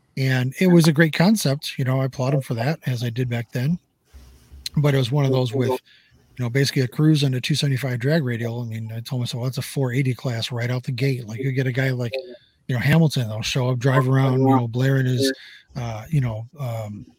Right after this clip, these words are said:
his freaking, you know, Mexican, uh, samba music with a, you know, tortilla on his head, and they'll go rip off a four eighty and drive it back to Texas. Like, that's, you know, unfortunately, that,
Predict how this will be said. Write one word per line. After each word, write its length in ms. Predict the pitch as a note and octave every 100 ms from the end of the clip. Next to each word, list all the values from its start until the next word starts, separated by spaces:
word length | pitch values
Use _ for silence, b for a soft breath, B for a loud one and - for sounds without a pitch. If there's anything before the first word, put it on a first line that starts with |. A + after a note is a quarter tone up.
| - _ - - -
his 140 | -
freaking, 440 | - C3+ C3+ B2 B2+
you 60 |
know, 80 | A#2
Mexican, 580 | B2+ C#3+ - C3 A#2+ A2+
uh, 260 | G#2+ G#2+ A#2+
samba 420 | - - E3+ C#3+
music 400 | A#2+ A2+ A2+ A#2 -
with 120 | B2+ A2
a, 120 | A2+ _
you 80 | D#3
know, 140 | A2+ G2+
tortilla 380 | C3+ B2+ F3+ D3+
on 60 |
his 120 | A#2
head, 160 | - A#2
and 80 | B2+
they'll 80 | B2
go 140 | B2
rip 240 | A#2 B2+
off 180 | C3+ B2
a 40 | -
four 280 | - C3+
eighty 140 | C#3 D3
and 100 | A#2
drive 220 | B2 B2
it 60 | A2+
back 200 | B2+ -
to 80 |
Texas. 540 | A#2+ D#3+ - - - -
Like, 80 | _
that's, 340 | - A#2+ - - b b b b b b b
you 60 | C3
know, 60 |
unfortunately, 480 | B2 - D#3 - B2+
that, 100 | C3